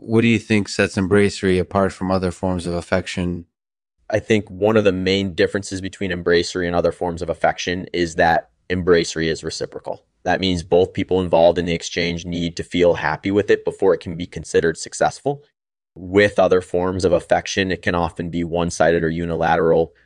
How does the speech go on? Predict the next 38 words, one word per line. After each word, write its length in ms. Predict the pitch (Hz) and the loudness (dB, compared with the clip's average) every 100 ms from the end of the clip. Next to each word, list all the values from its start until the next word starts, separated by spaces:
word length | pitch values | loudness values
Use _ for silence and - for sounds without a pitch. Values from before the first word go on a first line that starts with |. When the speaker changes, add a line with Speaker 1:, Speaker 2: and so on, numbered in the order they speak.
| _ | _
Speaker 2:
which 180 | 90 - | -6 -2
can 140 | 90 | -2
lead 140 | 90 87 | -2 -2
to 60 | |
conflict 440 | - 80 82 80 78 | -2 -2 0 -2 -2
or 60 | |
tension 360 | - 85 85 85 | -2 -2 -2 0
later 260 | 85 82 | 0 2
on 160 | 78 78 | 0 0
down 180 | 80 76 | -2 -2
the 60 | |
line. 380 | 76 80 80 82 - _ _ _ _ _ _ _ _ _ _ _ _ _ _ - | -4 -4 -6 -6 -12 _ _ _ _ _ _ _ _ _ _ _ _ _ _ 2
Speaker 1:
Thanks, 260 | 117 101 | 2 4
Zach, 280 | 110 104 95 | 4 4 2
for 160 | - 92 | -4 2
joining 380 | 101 101 98 | 4 6 4
us 120 | 95 98 | 0 0
on 60 | |
the 80 | 90 | 2
Lexman 380 | 92 98 - 92 | 2 0 -2 -2
Artificial 420 | 90 90 95 87 | -2 -2 -8 -10
Podcast. 760 | - 87 85 82 78 - - - | -4 -4 -2 -2 -4 -6 -14 -4
I 60 | |
really 340 | 90 101 104 95 | 0 2 4 2
enjoyed 360 | 87 92 90 | 2 2 2
talking 380 | - 90 - 90 | 2 0 0 -6
to 140 | - 87 | -2 0
you 60 | |
about, 520 | 82 85 82 78 - - | 2 2 2 0 -6 -8
uh, 360 | 90 82 80 - | -6 -4 -4 -6
embracery 800 | - 90 80 92 - - 82 80 - | -6 -2 2 4 2 0 0 0 -2
and 160 | 85 | -4
the 80 | 82 | -4
importance 520 | 82 - 98 85 85 | -4 2 4 4 0
of 140 | 85 80 | -6 0
building 320 | 92 85 82 | 0 2 -2
strong 320 | - 87 85 | -2 -2 0
relationships. 720 | 82 82 80 73 - 67 - | 0 0 -2 -6 -10 -10 -10